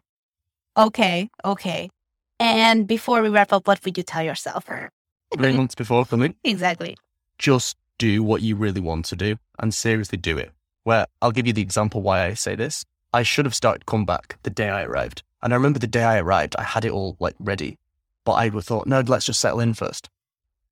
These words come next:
Speaker 2: Or let's just do this first." And there was always something I was putting ahead of it. When really, no, that's, like, my catalyst for my own personal comeback. Like, that's my project, that's my journey, that's my ethos.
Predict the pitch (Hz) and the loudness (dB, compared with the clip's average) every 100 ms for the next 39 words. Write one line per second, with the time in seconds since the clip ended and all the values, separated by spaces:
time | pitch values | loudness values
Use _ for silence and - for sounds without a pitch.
0 | _ - 123 117 123 - 117 123 113 127 | _ -2 -2 0 -2 -2 -6 -2 -2 -4
1 | - 64 - - - 127 127 143 151 139 | -6 -10 -10 -8 0 2 4 4 4 2
2 | - 117 110 117 95 - - 78 87 92 | 0 -2 -2 -2 -2 -2 -6 -4 -2 -2
3 | 82 71 - _ _ 120 123 170 117 110 | -2 -6 -8 _ _ -4 2 2 2 0
4 | 110 - - 90 85 - 117 78 69 - | 0 0 -4 -4 -6 0 0 0 -8 -8
5 | - 107 104 107 101 101 104 - - 110 | -4 -2 0 -2 -4 -6 -6 -8 -6 -4
6 | 87 73 - 95 113 - 104 110 104 110 | -2 -2 -2 0 0 -2 -4 -2 -2 -2
7 | 104 - - 85 85 95 98 92 - - | -2 -4 -6 -10 -4 -2 0 0 -4 -6
8 | - 95 107 58 - | -6 -6 -6 -8 -10